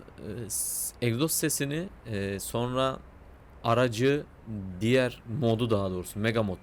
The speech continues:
bu. Diğer modu, o da mega mod diye biliyorum. Onu da vereceğim. M B Truck Styling'de onu da vereceğim. Bu kullandığım modların hepsini vereceğim size. Zaten birçoğu var da bunları da ekleyeceğim yeni güncel hallerini.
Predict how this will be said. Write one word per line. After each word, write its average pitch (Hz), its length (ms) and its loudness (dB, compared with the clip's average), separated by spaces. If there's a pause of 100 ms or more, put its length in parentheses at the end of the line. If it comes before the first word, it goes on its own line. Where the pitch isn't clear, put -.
bu. 135 160 -6 (500)
Diğer 117 440 2 (100)
modu, 101 420 -2
o 127 120 0
da 131 80 4
mega 104 280 2
mod 92 180 -2 (140)
diye 98 200 -2
biliyorum. 92 400 -2 (160)
Onu 110 220 -2
da 101 100 2
vereceğim. 92 400 -4 (460)
M 110 480 -2
B 120 160 0
Truck 117 220 -4
Styling'de 120 760 -2
onu 107 200 -4
da 110 80 0
vereceğim. 101 360 -4 (960)
Bu 123 120 -2
kullandığım 143 420 0
modların 143 420 -4 (100)
hepsini 139 440 -4
vereceğim 127 340 -2
size. 107 300 -6 (640)
Zaten 117 440 0 (240)
birçoğu 123 360 -2
var 165 220 -4
da 135 120 -2 (560)
bunları 113 300 0
da 113 60 -2
ekleyeceğim 104 460 -2
yeni 95 200 -4
güncel 95 280 -4
hallerini. 95 380 -6